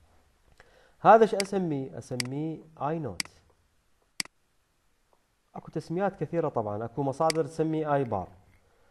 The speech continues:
المهم، هذا الآي نوت شو يساوي؟ يساوي لي عزم القصور الذاتي للجسم حول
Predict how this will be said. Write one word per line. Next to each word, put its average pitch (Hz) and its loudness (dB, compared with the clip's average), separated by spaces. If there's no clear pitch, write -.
المهم، 120 -6
هذا 214 6
الآي 196 2
نوت 175 0
شو 175 -4
يساوي؟ 113 -2
يساوي 117 0
لي 95 -12
عزم 190 0
القصور 180 2
الذاتي 131 0
للجسم 143 -6
حول 123 0